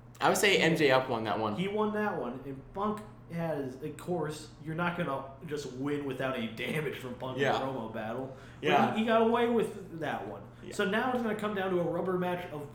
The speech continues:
Speaker 2: promos,
Speaker 1: Mm-hmm.
Speaker 2: which I can't wait for. And
Speaker 1: Oh.
Speaker 2: then the match is gonna be amazing, too.
Speaker 1: That, that flow of Dynamite before Thanksgiving, it was,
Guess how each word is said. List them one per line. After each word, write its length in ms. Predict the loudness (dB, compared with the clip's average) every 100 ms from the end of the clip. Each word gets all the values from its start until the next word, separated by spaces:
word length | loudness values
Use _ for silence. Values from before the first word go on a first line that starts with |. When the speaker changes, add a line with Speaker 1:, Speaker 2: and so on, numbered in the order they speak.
| -2
Speaker 2:
promos, 720 | 2 2 0 -2 -2 -4 -6
Speaker 1:
Mm-hmm. 280 | -8 -6 -4
Speaker 2:
which 100 | -2
I 120 | -4
can't 420 | -4 -8 -10 -10
wait 220 | -14 -14 -12
for. 320 | -8 -6 -6 -10 -14 -6
And 120 | 0
Speaker 1:
Oh. 20 |
Speaker 2:
then 160 | 0 0
the 60 | -2
match 340 | -2 -2 -2 -4
is 100 | -6
gonna 140 | -6
be 140 | -6 -4
amazing, 480 | -4 -4 -6 -8 -8
too. 260 | -8 -8 -2
Speaker 1:
That, 460 | 2 2 0 -6
that 240 | -4 -4 -4
flow 240 | 0 4
of 120 | 4
Dynamite 480 | 2 0 0 -2 -2
before 260 | -6 -6 -6
Thanksgiving, 640 | -4 -6 -4 -4 -4 -4 -4
it 60 |
was, 160 | -4 -6